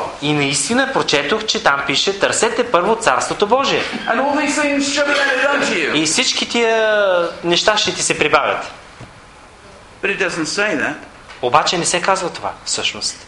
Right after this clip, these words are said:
Speaker 2: It does not say that at all.
Speaker 1: Не се казва изобщо това.
Speaker 2: It says, Seek ye first the kingdom of God
Speaker 1: Казва се, „Търсете първо царството Божие
Speaker 2: and his righteousness."
Speaker 1: и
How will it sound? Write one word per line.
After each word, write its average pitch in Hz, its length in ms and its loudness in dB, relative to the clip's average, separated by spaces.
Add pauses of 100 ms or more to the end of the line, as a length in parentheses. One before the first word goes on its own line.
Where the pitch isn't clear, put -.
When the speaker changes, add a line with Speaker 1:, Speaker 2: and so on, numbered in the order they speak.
Speaker 2:
It 123 80 -10
does 143 240 -2
not 147 160 -2
say 113 260 -2
that 107 220 -4
at 107 80 -14
all. 156 160 -2 (260)
Speaker 1:
Не 117 100 -6
се - 140 0
казва 147 300 0
изобщо 170 420 -2
това. 104 220 -4 (240)
Speaker 2:
It 160 60 -8
says, 190 360 -2 (840)
Seek 302 420 -2
ye 269 240 0
first - 500 0
the 170 140 -6
kingdom 202 300 -4 (120)
of - 120 -10
God - 360 0
Speaker 1:
Казва 180 240 2
се, 160 160 2
„Търсете 240 540 0
първо 202 260 2
царството 202 480 0
Божие 123 420 0 (640)
Speaker 2:
and 233 400 0 (160)
his 220 160 0 (200)
righteousness." 175 960 -4
Speaker 1:
и 226 480 0